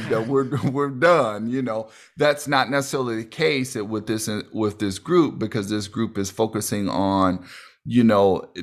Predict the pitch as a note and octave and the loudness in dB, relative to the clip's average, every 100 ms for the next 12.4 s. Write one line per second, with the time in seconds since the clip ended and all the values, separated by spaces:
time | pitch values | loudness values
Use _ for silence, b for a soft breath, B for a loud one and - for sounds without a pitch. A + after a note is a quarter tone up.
0 | G#2 A#2 A#2+ A#2 G2+ G2+ G2 F#2+ - G2+ | 0 2 4 2 2 2 2 2 0 -6
1 | - B2+ A2+ A2 G#2+ G2+ G2+ G#2+ G#2 G2+ | -4 2 2 2 -2 -2 -2 -2 -4 -6
2 | - - G2+ G2 F#2 F#2 G2 G#2 F#2 F2 | -10 -2 2 4 4 2 0 0 0 -2
3 | F2+ F2 E2 - - E2 D2+ - F2 F#2 | -2 -2 -2 -6 -8 -10 -10 -6 -6 -4
4 | G2+ F#2+ F2+ E2 F#2+ G2 F#2+ - E2+ - | 0 2 2 2 2 0 -2 -4 -4 -2
5 | - E2 - F#2 G2+ G2+ G2+ G2 F#2 F#2+ | -2 -2 -2 -2 2 2 2 2 4 2
6 | F#2+ G2 F2+ F2 F2 F#2+ F2+ E2 - G2 | 0 0 2 2 -2 0 0 0 0 -2
7 | F#2 - G#2 G2 F2+ F#2 F2+ F#2+ E2+ - | -2 0 0 2 0 -2 -2 -4 -6 -6
8 | F2+ G#2+ G2 F#2+ F#2+ G2 G2 G2+ G2+ F#2+ | -2 -2 -2 -4 -8 -6 -4 -4 -6 -4
9 | - A2+ - - G2 - A2+ E2 - - | -2 -2 -2 -6 -6 -4 -2 -2 -6 -12
10 | B B B - A2 F#2+ G2 C3+ A#2+ F#2 | B B B -4 -2 -2 -2 0 2 0
11 | F2 F#2 G#2 F#2+ G2 G#2+ G2+ F#2 A2 G#2+ | -2 -4 -4 -4 -4 -2 -2 -2 0 0
12 | - F2 E2 E2 | -2 -8 -8 -10